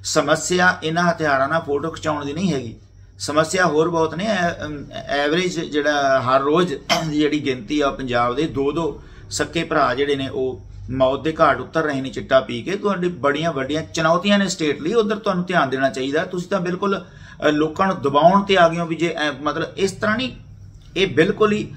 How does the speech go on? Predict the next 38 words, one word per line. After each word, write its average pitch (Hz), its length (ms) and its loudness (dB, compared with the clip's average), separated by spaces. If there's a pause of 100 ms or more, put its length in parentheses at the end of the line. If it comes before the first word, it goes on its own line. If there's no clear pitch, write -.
(120)
ਸਾਨੂੰ 170 280 2
ਨਹੀਂ 226 120 2
ਪਤਾ 190 240 0
ਤੁਹਾਨੂੰ, 165 420 0
ਅ, - 520 -4
ਏਸੀਆਂ 175 400 0
'ਚ 175 80 -6
ਕਮਰਿਆਂ 160 420 2
'ਚ 151 80 -4
ਬਹਿ 151 200 0
ਕੇ 160 80 -4
ਹੀਟਰ 151 260 0
ਵਾਲਿਆਂ 143 200 2
'ਚ - 80 -10
ਕੌਣ 143 300 -2
ਇੱਦਾਂ 143 280 0
ਦੀ 151 260 -2 (400)
ਗਲਤ 196 240 8
ਸਲਾਹ 143 340 4
ਦਿੰਦਾ 135 300 2
ਹੈ 131 140 4
ਜਾਂ 143 160 -2
ਦਿੱਲੀ 151 320 2
ਵਾਲੇ 185 140 6
ਤੁਹਾਨੂੰ 160 240 0
ਸਲਾਹ 143 280 4
ਦਿੰਦੇ 123 200 -6
ਨੇ 127 120 -4
ਇਹ 139 120 -4
ਜੀ। 220 160 -4 (680)
ਪੰਜਾਬ 143 680 4 (380)
ਦੇ 143 140 4
ਵਿੱਚ 135 220 0
ਰਹਿ 131 180 0
ਕੇ 160 140 -4
ਪੰਜਾਬੀਆਂ 139 640 2
ਵਾਂਗੂ 131 240 -2
ਸੋਚੋ 131 580 -4